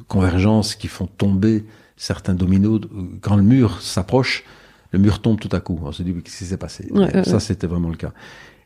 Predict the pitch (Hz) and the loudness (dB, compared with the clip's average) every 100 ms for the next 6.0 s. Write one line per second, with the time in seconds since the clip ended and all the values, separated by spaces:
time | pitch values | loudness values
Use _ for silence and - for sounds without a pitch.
0 | - 87 104 113 101 82 80 80 101 107 | -2 4 6 6 6 2 0 2 0 0
1 | - 87 82 78 80 80 76 95 107 90 | -4 -4 -2 -2 -2 -2 0 2 2 2
2 | 80 120 - - 78 71 69 78 78 78 | 0 -2 -10 -10 -6 -4 0 0 2 0
3 | - - - 76 82 95 90 82 73 85 | -2 -8 -4 -4 0 2 4 4 0 2
4 | 110 156 - _ _ - 80 - 80 71 | 2 2 -8 _ _ -14 -14 -6 -4 -2
5 | - - 135 131 120 120 113 98 - 107 | -4 0 0 2 0 0 -2 -2 -6 -10